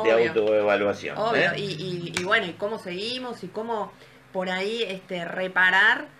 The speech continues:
Speaker 2: aquellas cosas que, que se han dañado durante este tiempo? Eh, la pandemia, por ejemplo, y, y las posiciones frente a lo que había que hacer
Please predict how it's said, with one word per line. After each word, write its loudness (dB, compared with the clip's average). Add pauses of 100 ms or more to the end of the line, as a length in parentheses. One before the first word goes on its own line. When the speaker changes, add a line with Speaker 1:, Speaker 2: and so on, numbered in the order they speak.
(160)
Speaker 2:
aquellas -6
cosas -8
que, -10
que -12
se -10
han -8
dañado -4 (200)
durante -6
este -8
tiempo? -12 (320)
Eh, -10
la -2
pandemia, -4
por -8
ejemplo, -8 (220)
y, -18 (100)
y -14
las -16 (160)
posiciones -6 (380)
frente -6
a -2
lo -6
que -10
había -4
que -6
hacer -6